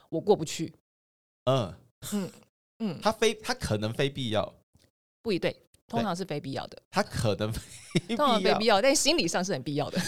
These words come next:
Speaker 1: <laughs>
Speaker 2: 那你可能累积了很多能量，突然之间十二月上旬，biang，爆发。
Speaker 1: 对，
Speaker 2: 而且或者是他不小心推播到你面前。
Speaker 1: 之类的。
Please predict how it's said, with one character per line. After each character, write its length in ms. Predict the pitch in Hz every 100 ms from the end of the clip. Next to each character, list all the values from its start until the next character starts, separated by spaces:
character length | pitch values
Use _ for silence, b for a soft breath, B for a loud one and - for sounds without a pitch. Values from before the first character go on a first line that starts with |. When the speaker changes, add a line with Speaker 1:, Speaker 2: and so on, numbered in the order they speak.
| -
Speaker 1:
<laughs> 220 | - - 160
Speaker 2:
那 120 | 180
你 80 | 170
可 120 | 165
能 120 | 131
累 140 | 135 -
积 140 | - 156
了 60 |
很 140 | 120 95
多 140 | 131
能 200 | 127 95
量， 160 | 113 113
突 120 | -
然 120 | 143 123
之 120 | 131
间 180 | 135 127
十 160 | -
二 60 | 120
月 80 | 135
上 180 | 131
旬， 180 | 113 95 -
biang， 240 | 202 143 90 -
爆 180 | 120
发。 360 | 92 101 92 - - _ _ _ _
Speaker 1:
对， 260 | 160 160 160 - -
Speaker 2:
而 80 |
且 80 | 156
或 180 | 180 180
者 100 | 151
是 160 | 190 165 B -
他 100 | 156
不 180 | 185 185
小 160 | 113
心 260 | 98 120 135 -
推 160 | 143 131
播 160 | 123
到 100 | 127
你 140 | 101 92
面 180 | 107
前。 200 | 90 -
Speaker 1:
之 60 |
类 40 |
的。 60 | 55